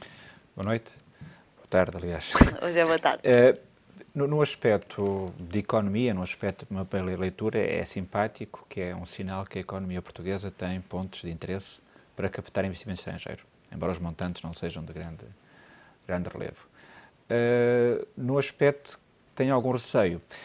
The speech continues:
Speaker 1: é se de facto atingir os tais noventa por cento e se o retirar da Bolsa. E, e acho que a Bolsa Portuguesa, com o mercado de capitais, necessita, eh, de bancos com o perfil do B P I, que era um, um banco,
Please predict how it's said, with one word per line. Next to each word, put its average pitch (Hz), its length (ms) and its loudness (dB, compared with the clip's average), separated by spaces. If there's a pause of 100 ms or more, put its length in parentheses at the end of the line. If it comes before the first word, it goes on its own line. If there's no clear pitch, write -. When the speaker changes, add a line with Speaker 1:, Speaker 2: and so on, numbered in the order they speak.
(180)
Speaker 1:
é 110 560 4
se - 120 -8
de - 80 -14
facto - 560 2
atingir 110 380 2
os 98 100 -2
tais 101 220 2
noventa 101 340 -2
por - 100 -16
cento - 600 -6
e 110 180 0
se - 160 -4
o 107 60 2
retirar 104 400 0 (380)
da - 180 -4
Bolsa. 123 360 0
E, 85 360 -6
e - 240 -4
acho - 260 -2
que - 100 -6
a 101 40 -2
Bolsa 101 260 -4
Portuguesa, 101 540 -8
com - 140 -10
o - 20 -6
mercado 92 260 -6
de - 60 -16
capitais, 95 480 -4
necessita, 101 680 -6 (460)
eh, 98 160 -4
de 87 120 -6
bancos 101 340 0
com 104 160 -2
o 98 60 -2
perfil 101 560 0
do 92 120 -4
B 95 160 0
P 107 240 -2
I, 90 40 -4
que - 120 -6
era - 100 -6
um, - 220 -12 (460)
um 87 80 -10
banco, 98 520 -4